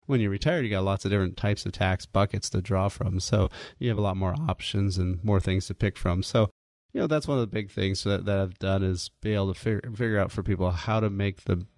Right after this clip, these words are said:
best use of all those different options, combine them into a cohesive strategy, and then have 'em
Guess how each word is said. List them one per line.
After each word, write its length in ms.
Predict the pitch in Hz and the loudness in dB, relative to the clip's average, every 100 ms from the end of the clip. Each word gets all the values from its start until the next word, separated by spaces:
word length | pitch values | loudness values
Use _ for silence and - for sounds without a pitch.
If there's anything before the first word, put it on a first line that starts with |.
| _ | _
best 320 | 98 101 - | 0 0 0
use 240 | 104 98 - | 0 0 0
of 120 | 90 | 0
all 180 | 92 95 | 2 2
those 180 | 92 90 | 2 0
different 260 | 95 92 | -2 0
options, 540 | 95 101 - 101 101 - - - | 0 0 -2 -2 -2 -4 -12 -4
combine 440 | 95 92 95 101 | -2 0 0 2
them 140 | 101 98 | 2 0
into 280 | 98 95 | 0 0
a 180 | 87 90 | 2 0
cohesive 840 | - 92 98 98 - 90 82 - - | 0 0 2 0 -2 -4 -4 -8 -12
strategy, 720 | - - 104 104 95 101 98 - _ - | -8 -2 0 0 0 -2 -2 -4 _ -8
and 180 | - 135 | -4 0
then 160 | 135 | 0
have 320 | 120 117 113 113 | 0 0 0 -2
'em 240 | 113 | -4